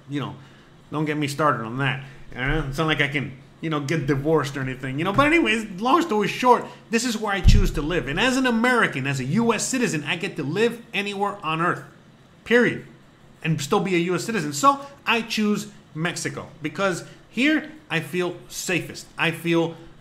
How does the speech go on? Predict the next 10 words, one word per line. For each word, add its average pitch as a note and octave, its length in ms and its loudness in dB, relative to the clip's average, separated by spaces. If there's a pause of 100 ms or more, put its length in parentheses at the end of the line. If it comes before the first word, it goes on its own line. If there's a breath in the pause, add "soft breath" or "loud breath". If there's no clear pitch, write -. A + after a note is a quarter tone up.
(100)
you D#3+ 80 -2
know, D3+ 300 2
um, C3+ 600 2
again, D3 420 -2 (280)
I D3+ 120 0
feel E3 180 2
f-, C#3 160 -6
the D3 200 0
most E3 380 2
free. - 680 -2